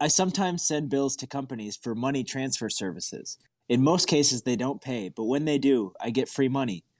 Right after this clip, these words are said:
My company's website clearly states that it offers services of you transferring money to me by paying my unsolicited bills. That's the service. If you pay the bill, you got the service and thus can't complain. I do offer a one-month full refund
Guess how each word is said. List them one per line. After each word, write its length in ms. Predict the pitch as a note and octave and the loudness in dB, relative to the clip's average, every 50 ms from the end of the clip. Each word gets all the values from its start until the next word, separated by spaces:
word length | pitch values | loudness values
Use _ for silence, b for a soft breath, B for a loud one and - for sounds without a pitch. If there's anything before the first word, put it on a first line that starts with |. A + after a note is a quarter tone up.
| _ _ _ _ _ | _ _ _ _ _
My 100 | - B2+ | -2 0
company's 460 | B2+ E3+ E3+ F3 F3+ F#3 F#3 F3+ - C#3+ | 2 2 2 4 6 4 4 4 4 2
website 480 | C#3 A#2+ G#2+ - - G2 G2+ - - | 2 2 2 0 -2 -4 -4 -6 -4
clearly 340 | - - C3+ C3+ C#3 D3 D3 | 0 2 4 4 6 4 4
states 380 | C#3+ - B2+ A2 A2 - - - | 2 2 0 0 0 0 -2 -4
that 160 | B2+ A#2 A2+ | -4 -2 -2
it 80 | A2+ - | -2 0
offers 420 | A#2+ C3 C#3 - D#3 C#3+ - - | 0 0 0 0 0 -2 0 0
services 480 | - D#3+ E3+ D#3 E3 D#3 E3+ E3 D3 C#3+ | 0 0 2 2 2 2 2 2 0 0
of 140 | D3+ C3+ C3 | 0 0 2
you 300 | D3 E3+ D3 B2 A#2 A2 | 4 4 4 4 2 0
transferring 600 | - - C3+ C3+ C3 - - C#3 C#3 C3 B2 B2+ | -4 -4 -4 -4 -4 -2 -2 0 0 0 -2 -2
money 280 | C#3+ D3+ C#3+ B2 A2 | -2 -2 -2 -4 -4
to 160 | - - C3 | -6 -6 -6
me 360 | B2 C#3 D#3 C3+ G#2+ G2+ G2+ - _ _ _ _ - | -4 -4 -2 -2 -4 -4 -6 -10 _ _ _ _ -4
by 120 | A#2 A2+ A2 | -2 -2 -2
paying 380 | - D#3 D#3+ D#3 C#3+ B2+ A2+ | -2 -2 0 0 0 0 -2
my 160 | A#2 A2+ A2+ | -2 -2 -2
unsolicited 720 | G2 A#2 C3+ C3 - B2+ A#2 B2 B2 - - G#2+ A2+ G#2 F2 | -2 -2 -2 -2 -2 0 0 0 0 -2 -2 -2 -2 -2 -2
bills. 500 | B2 B2+ A#2 F#2 D#2 D#2+ - - - - _ _ - | -2 -2 -2 -2 -4 -6 -10 -12 -12 -14 _ _ 0
That's 220 | C3 D#3 C#3+ - | 2 2 2 2
the 100 | - C3 | 2 2
service. 540 | - - C3+ C3+ A2+ F2 C#2+ - - - - _ _ _ _ _ - - - | 2 2 2 0 -2 -4 -6 -8 -8 -10 -10 _ _ _ _ _ -20 -14 -2
If 60 | - | 2
you 80 | C#3 C#3+ | 2 2
pay 180 | C#3+ D#3+ F3 F3+ | 2 2 2 2
the 100 | E3 F3 | 2 2
bill, 300 | D3 D3 C3 A#2 B2 C3 | 2 2 2 2 2 2
you 140 | B2+ B2+ | 2 2
got 200 | B2 D3 D3 C#3+ | 2 2 2 2
the 80 | D#3 D#3 | 2 0
service 480 | - - C3+ A#2+ G#2+ F#2 G2+ F#2+ - - | 0 0 0 -2 -4 -6 -8 -10 -12 -12
and 200 | - G#2+ A2 B2 | -12 -10 -6 -4
thus 180 | B2+ B2+ - - | -4 -4 -6 -8
can't 240 | - B2 A2+ A2 | -10 -12 -12 -10
complain. 460 | - A#2+ A2+ - A#2+ A#2 G#2 E2 D2 - _ b b b b b _ - | -10 -12 -10 -6 -6 -4 -4 -6 -8 -12 _ b b b b b _ -2
I 100 | - A#2 | 0 2
do 240 | G#2+ - D#3+ E3+ D#3+ | 4 6 6 6 8
offer 300 | C#3 C#3 C#3 - D3 C#3 | 6 4 4 2 2 2
a 80 | C3 A#2+ | 4 4
one-month 500 | A#2+ C3 D3+ E3+ D#3+ D3 C3+ C3+ B2+ - | 4 4 2 2 2 0 -2 -2 -4 -6
full 260 | - C#3 C3+ C#3 C3+ | -4 -2 0 2 2
refund 520 | C3 C3 C3 B2 - A2 G2 F#2 F#2+ F#2+ | 2 2 0 0 -2 -6 -8 -8 -10 -12